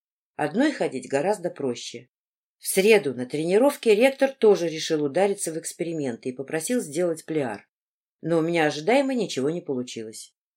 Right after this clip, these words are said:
Мартина такой расклад совсем не устраивал, поэтому я делала еще раз, а потом еще раз и еще.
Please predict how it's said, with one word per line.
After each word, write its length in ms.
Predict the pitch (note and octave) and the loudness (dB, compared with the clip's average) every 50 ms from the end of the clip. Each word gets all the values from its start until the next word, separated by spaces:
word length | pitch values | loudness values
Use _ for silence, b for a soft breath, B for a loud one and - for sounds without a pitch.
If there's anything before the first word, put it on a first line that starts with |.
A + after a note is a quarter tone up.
| _ _ _ _ _ _ _ _ | _ _ _ _ _ _ _ _
Мартина 460 | F#3+ B3 D#4+ E4 - - E4+ E4 D#4+ | 6 6 6 6 6 0 -2 -2 2
такой 300 | - D4+ C#4 - C#4+ C#4+ | 2 2 4 6 6 6
расклад 440 | C#4 C#4 C4+ - - C4 C4+ C4+ - | 6 6 4 4 4 4 4 4 4
совсем 440 | - B3+ B3+ - - G3 F3 C#3+ | 2 2 0 2 0 0 0 2
не 100 | C#3 C3+ | 0 -2
устраивал, 720 | C3 C3 B2+ - - C3+ C3 B2+ B2 A2 A#2+ B2 B2+ _ _ | -4 -6 -6 -4 -2 0 0 0 -2 -4 -6 -10 -12 _ _
поэтому 360 | D3+ E3 F3 F3 E3 F3 E3+ | -2 -2 -2 -2 -2 -4 0
я 160 | E3+ E3+ E3+ | 2 2 2
делала 340 | D#3+ E3+ G3+ G3 F#3+ F3+ E3 | 4 4 4 6 6 4 2
еще 720 | E3 D#3+ D#3 D3+ D#3 D#3 - - - - - C3+ C3 C3+ | 0 -2 -2 -4 -4 -4 -4 -6 -6 -2 2 2 2 4
раз, 280 | C#3+ E3+ G3 G3+ - - | 2 0 -2 -2 -4 -4
а 120 | - F3+ | -4 -4
потом 380 | - E3 D#3+ E3 - F#3 F3 E3 | 2 2 2 2 2 -2 -2 -2
еще 440 | E3 D#3+ D#3 D#3 - - D#3 D3+ D#3+ | -4 -6 -8 -8 -6 -2 0 0 0
раз 240 | E3+ G#3 G#3 - - | 0 -2 -4 -4 -6
и 60 | A#3 | -8
еще. 520 | A#3 A3+ - - - - A#2 G#2+ G2+ - | -6 -6 -8 -10 -6 -4 -4 -4 -6 -8